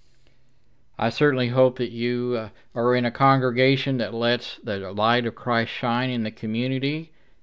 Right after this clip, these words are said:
and that you let it shine around you, at work, uh,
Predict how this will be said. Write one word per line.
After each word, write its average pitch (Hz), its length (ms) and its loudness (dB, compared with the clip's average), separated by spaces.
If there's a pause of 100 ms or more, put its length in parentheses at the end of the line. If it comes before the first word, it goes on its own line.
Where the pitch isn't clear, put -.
(160)
and 101 140 -6
that 104 120 -2
you 123 200 2
let 123 180 4
it 117 200 -2
shine 127 680 -2 (100)
around 120 500 -2
you, 160 360 -4 (360)
at 101 280 -8
work, 135 580 2 (540)
uh, 87 160 -16